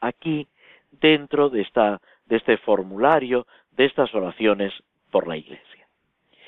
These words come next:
San Juan, al ir describiéndonos, como los otros evangelistas, Mateo, Marcos y Lucas,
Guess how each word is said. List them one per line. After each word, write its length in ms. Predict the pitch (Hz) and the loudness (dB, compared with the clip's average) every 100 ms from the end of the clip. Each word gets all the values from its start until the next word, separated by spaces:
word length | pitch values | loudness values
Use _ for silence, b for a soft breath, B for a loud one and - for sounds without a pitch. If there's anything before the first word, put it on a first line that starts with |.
| B B _ | B B _
San 200 | 202 226 | -2 -2
Juan, 400 | - 135 120 131 _ _ _ _ _ - | 2 2 2 -4 _ _ _ _ _ -2
al 320 | 110 107 120 160 | 0 2 0 -2
ir 240 | 131 120 | -2 2
describiéndonos, 1040 | 117 - - 98 117 180 156 113 110 147 - | 0 0 -6 -6 0 2 2 -4 -2 -4 -6
como 300 | 117 101 98 | -10 -6 -4
los 220 | 90 85 | -4 -6
otros 380 | 107 - 110 110 - B B _ | -6 -4 -2 -2 -4 B B _
evangelistas, 1000 | 120 104 95 - 101 143 - - 117 127 - b b b | 0 0 -2 -6 -2 0 -2 0 0 0 -2 b b b
Mateo, 640 | 101 98 - 120 117 104 87 _ _ | -4 -4 2 4 4 2 0 _ _
Marcos 540 | - 117 127 117 95 - _ _ | -4 2 2 0 -14 -18 _ _
y 80 | 117 | -4
Lucas, 440 | 127 151 - 90 | -2 -2 -2 -6